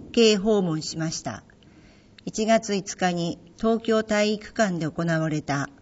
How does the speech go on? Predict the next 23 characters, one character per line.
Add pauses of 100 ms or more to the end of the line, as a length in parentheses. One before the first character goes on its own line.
春
高
バ
レ
ー
で
は、 (380)
惜
し
く
も
商
業
高
校
大
阪
に
敗
れ
ま
し
た。